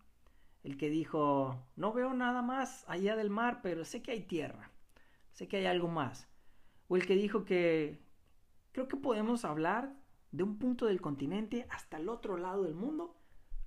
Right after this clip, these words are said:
sin estar cerca". Llamar cualquier esfuerzo humano imposible suena como algo muy ingenuo.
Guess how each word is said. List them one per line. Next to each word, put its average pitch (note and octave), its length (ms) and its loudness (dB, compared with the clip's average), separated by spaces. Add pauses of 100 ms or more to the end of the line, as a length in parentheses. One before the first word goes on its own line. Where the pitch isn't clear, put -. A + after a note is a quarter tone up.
sin D#3+ 180 -2
estar C#3+ 260 -2
cerca". - 380 -10 (1600)
Llamar B3 340 4
cualquier A#3 340 4
esfuerzo E3+ 460 2
humano C#3+ 640 0 (420)
imposible A3 920 4 (600)
suena G3 300 2
como D#3+ 240 0
algo D#3+ 200 4
muy E3 220 4
ingenuo. A#2 500 -4